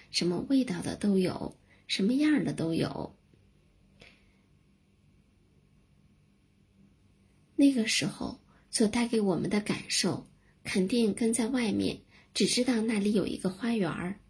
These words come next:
是完全不同的。所以，如果把这么多种不同的热，只用一个笼统的“热”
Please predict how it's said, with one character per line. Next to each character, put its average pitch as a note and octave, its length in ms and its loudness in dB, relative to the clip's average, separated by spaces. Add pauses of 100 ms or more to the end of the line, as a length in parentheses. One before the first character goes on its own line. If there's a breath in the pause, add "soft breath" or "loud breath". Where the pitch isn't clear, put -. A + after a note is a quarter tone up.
是 - 200 -2
完 F3 180 -2
全 F#3+ 180 -2
不 F3 100 -6
同 - 400 -8
的。 - 200 -8 (800)
所 - 180 2
以， - 260 -2 (460 loud breath)
如 A#3 160 4
果 - 480 -2 (240 loud breath)
把 F#3+ 220 2
这 F#3+ 180 -2
么 A#3+ 160 4
多 B3 260 2
种 A3 320 0
不 - 100 -4
同 D#3+ 260 -4
的 F#3+ 120 2
热， G3+ 380 0 (360)
只 F#3+ 200 6
用 A#3 220 4
一 - 160 0
个 F#3 240 0
笼 F#3+ 340 0
统 - 240 -2
的 - 160 -8 (240)
“热” B3+ 400 4